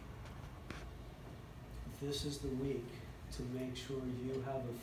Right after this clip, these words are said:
fuller understanding of the three pounds that we call our brain. Because every interaction you have professionally and personally gets filtered through your brain and through the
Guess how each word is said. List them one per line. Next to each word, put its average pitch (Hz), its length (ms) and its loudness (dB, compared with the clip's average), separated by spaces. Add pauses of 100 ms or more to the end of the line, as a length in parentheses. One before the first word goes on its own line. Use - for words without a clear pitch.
fuller 135 340 4
understanding 123 800 6 (960)
of 120 120 -2
the 113 80 0
three 131 440 4 (100)
pounds 104 560 0
that 107 180 -2
we 120 140 4
call 120 300 2 (100)
our 110 160 0
brain. 117 240 2 (1400)
Because 120 360 2 (220)
every 139 300 10
interaction 131 640 8
you 127 140 10
have 127 340 4
professionally 127 760 4 (120)
and 123 220 4
personally 123 500 -2 (1500)
gets 123 180 2
filtered 123 500 2
through 120 200 4 (140)
your 123 120 6
brain 123 340 6 (1600)
and - 140 -2
through 120 180 0
the 110 60 0